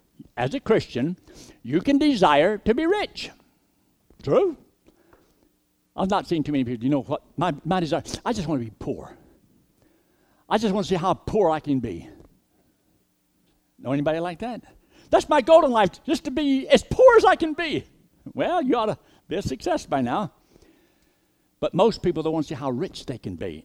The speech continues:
But he makes this statement. "Will fall into temptation." So can a Christian fall into temptation? "And a snare." Can a Christian be caught in a snare? Well, evidently, yes.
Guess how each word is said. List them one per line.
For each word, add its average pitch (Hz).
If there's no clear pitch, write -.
But 139
he 135
makes 139
this 135
statement. 185
"Will 127
fall 190
into 185
temptation." 156
So 151
can 147
a 131
Christian 160
fall 143
into 156
temptation? 180
"And 156
a 156
snare." 185
Can 147
a 127
Christian 160
be 156
caught 151
in 170
a 170
snare? 208
Well, 98
evidently, 175
yes. 302